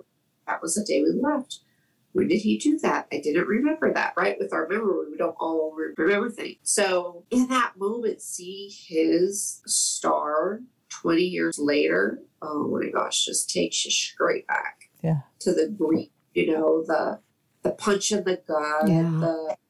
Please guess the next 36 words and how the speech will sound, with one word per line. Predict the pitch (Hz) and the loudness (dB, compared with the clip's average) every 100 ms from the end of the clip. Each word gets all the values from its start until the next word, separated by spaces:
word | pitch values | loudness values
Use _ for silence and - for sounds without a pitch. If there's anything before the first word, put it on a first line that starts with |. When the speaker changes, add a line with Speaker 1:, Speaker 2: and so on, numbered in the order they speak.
| _ _ - | _ _ -4
Speaker 1:
the | 359 | -2
heaviness | - 190 208 214 214 | 0 0 2 0 0
on | 202 196 | -2 -4
the | 208 | -4
chest | - - 160 165 - | -4 -2 -2 0 -2
where | 170 | -2
you're | 165 170 | -2 -4
convinced | 180 170 180 202 | -6 -2 0 -2
you're | 190 | -2
having | 185 196 | -2 -2
a | 202 | -4
heart | 190 165 156 156 | -4 0 0 0
attack, | 156 - 160 160 160 - | -2 -6 -4 -2 -4 -6
but | 185 | -4
Speaker 2:
Yeah. | 170 | -4
Speaker 1:
you're | 127 - | -4 -10
not. | 139 147 151 156 - _ _ _ - | -12 -10 -10 -14 -18 _ _ _ -10
Just | - - - - - | -4 -2 -2 -6 -12
heavy, | - - 180 - | -6 -6 -6 -10
heavy | - - - | -12 -12 -10
grief. | - - - - _ _ _ - _ | -6 -6 -8 -14 _ _ _ -20 _
So | - 196 180 | -2 0 2
I | 170 170 233 254 - - | 0 -2 -2 -8 -12 -16
am | - | -18
grateful. | 165 156 - _ - - - _ | -14 -14 -14 _ -20 -20 -20 _
And | 185 | -4
I | 180 | 0
think | 208 | 2
that's | 208 202 | 2 0
when | 185 160 | 2 2
I | 160 | 2
started | - 160 160 160 | 0 0 0 -4
keeping | - - _ 165 | -8 -20 _ -8
up | - | -4
my | - - | -4 -2
fundraising | 165 170 165 156 151 | -2 0 2 0 -2